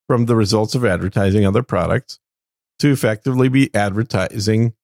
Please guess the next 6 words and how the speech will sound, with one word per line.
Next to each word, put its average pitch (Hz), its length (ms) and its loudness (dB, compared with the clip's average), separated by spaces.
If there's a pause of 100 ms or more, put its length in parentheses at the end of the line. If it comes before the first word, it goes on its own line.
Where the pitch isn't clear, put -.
(460)
the 120 120 0
message 110 760 0
of 92 220 -2
the 127 80 0
current 90 400 -2
administration. 117 720 0